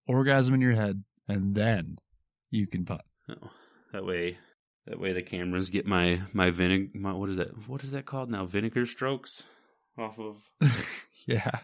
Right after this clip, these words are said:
Speaker 2: <laughs>
Speaker 1: If you haven't watched The League
Speaker 2: Yep.
Speaker 1: to get that reference.
Speaker 2: I f-,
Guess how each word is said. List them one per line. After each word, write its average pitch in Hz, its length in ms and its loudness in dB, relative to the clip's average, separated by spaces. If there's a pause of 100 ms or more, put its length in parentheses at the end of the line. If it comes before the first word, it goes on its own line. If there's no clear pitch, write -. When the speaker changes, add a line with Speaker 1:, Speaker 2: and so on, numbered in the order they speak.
(160)
Speaker 2:
<laughs> - 0 - (1700)
Speaker 1:
If - 60 -8
you 127 80 6
haven't 117 160 2
watched 123 300 4
The 110 60 4
League 104 500 2 (320)
Speaker 2:
Yep. 95 240 -10 (1080)
Speaker 1:
to 110 100 0
get 98 200 0
that 101 180 0
reference. - 680 -6 (480)
Speaker 2:
I - 60 -16
f-, - 160 -18